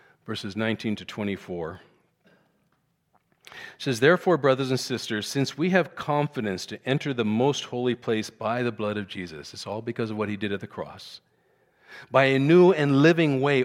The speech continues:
opened for us through the curtain, that is, his body.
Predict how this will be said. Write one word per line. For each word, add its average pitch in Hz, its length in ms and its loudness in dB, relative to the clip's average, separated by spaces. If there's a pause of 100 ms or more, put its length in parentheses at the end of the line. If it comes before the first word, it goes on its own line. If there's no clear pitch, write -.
(120)
opened 220 400 4
for 170 180 0
us 160 180 4
through 190 340 2
the 170 100 4
curtain, 160 640 2 (200)
that 160 300 4
is, 147 540 2 (480)
his 165 220 6
body. 147 560 2